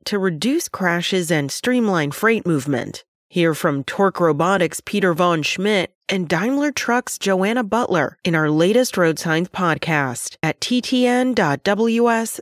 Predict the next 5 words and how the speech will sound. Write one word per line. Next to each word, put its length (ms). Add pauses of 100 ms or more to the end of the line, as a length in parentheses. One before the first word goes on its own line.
slash 520
road 240
signs 500 (120)
one 260
thirty-two. 840